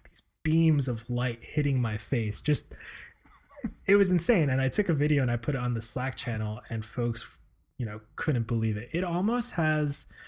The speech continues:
not talking about quality, but in terms of just the visual playfulness that you get out of this bracelet,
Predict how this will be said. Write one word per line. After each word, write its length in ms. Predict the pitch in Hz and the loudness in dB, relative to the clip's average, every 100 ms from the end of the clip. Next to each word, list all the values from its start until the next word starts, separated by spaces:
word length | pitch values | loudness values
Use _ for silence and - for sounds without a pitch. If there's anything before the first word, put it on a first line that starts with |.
| - - _ _ _ _ _ _ _ _ - - - _ _ - | -20 -20 _ _ _ _ _ _ _ _ -18 -18 -20 _ _ 0
not 200 | 160 180 | 2 4
talking 220 | 190 165 | 4 4
about 200 | 143 123 | 4 2
quality, 400 | - 139 123 120 | 0 2 2 2
but 120 | 120 | 2
in 140 | 123 | 0
terms 380 | 123 147 139 127 | 0 0 0 2
of 260 | 123 113 110 | 2 -2 -6
just 420 | - - 139 - | -12 -6 -4 -2
the 80 | 131 | -2
visual 600 | 113 127 123 123 123 117 | 0 0 2 4 4 2
playfulness 840 | 113 - 123 123 - 120 113 110 | -2 -4 0 0 0 0 2 0
that 140 | - 113 | -2 -2
you 140 | 117 | -2
get 160 | 113 113 | 0 0
out 100 | 107 | 0
of 60 | 117 | -2
this 140 | 104 | -4
bracelet, 520 | - 120 120 - 180 | -4 -2 -2 -4 -8